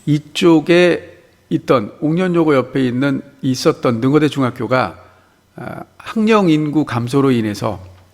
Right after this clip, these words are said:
폐교를 하고 다시 재개교를 한 게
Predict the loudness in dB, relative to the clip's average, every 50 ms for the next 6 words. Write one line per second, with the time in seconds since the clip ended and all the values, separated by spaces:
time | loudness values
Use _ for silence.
0 | _ _ _ _ _ _ _ _ _ _ _ _ _ _ _ _ _ _ _ _
1 | _ _ _ _ _ _ _ _ _ -20 _ _ -4 -2 0 0 0 0 0 0
2 | -2 -2 -2 -2 -4 -4 -4 -6 -10 -20 -20 -20 _ _ _ _ -6 -6 -4 0
3 | 2 2 2 2 -2 -6 -10 -20 -20 -20 -20 -20 -20 _ _ _ _ _ _ -6
4 | 0 2 4 6 6 4 2 0 -2 -2 0 2 2 2 2 0 -2 -4 -6 -6
5 | -8 -6 -2 0 0 0 0 -2 -8